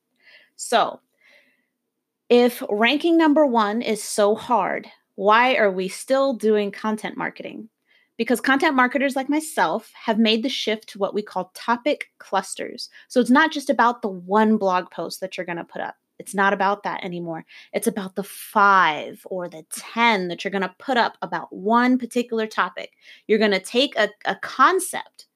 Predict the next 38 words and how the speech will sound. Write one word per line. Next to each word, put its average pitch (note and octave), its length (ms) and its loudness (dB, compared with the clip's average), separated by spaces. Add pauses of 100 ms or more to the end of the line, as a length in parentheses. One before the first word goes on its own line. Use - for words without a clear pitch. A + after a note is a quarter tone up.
So - 120 -4
let's A3 140 0
go - 180 -2
back G#3 260 0
to G3 80 -4
our F3 100 0
accounting, - 580 -6
right? G#3 260 0 (220)
You're B3 100 2
gonna C4+ 140 4
take C4 240 2
a F#3+ 60 -6
concept, - 920 -2 (880)
filing D4+ 600 4
annual G#3+ 480 -2
taxes. - 720 -8 (640)
That's A#3 180 -2
a G3 80 0
big F3+ 340 -2
topic. - 560 -16 (260)
And G3+ 140 0
we're B3 120 4
gonna A3+ 200 2
write F3+ 300 -2 (100)
five A#3 680 0
to C4 120 -2
ten G#3 420 0
blog F#3 380 -2
posts E3+ 380 -8
surrounding G3 560 0
that F#3 220 -4
topic. F3 460 -10
And F#3+ 120 -6
they're F3+ 160 -8
all G#3 240 2
gonna A#3 260 -2
link A3 220 -4
together. F#3 580 -2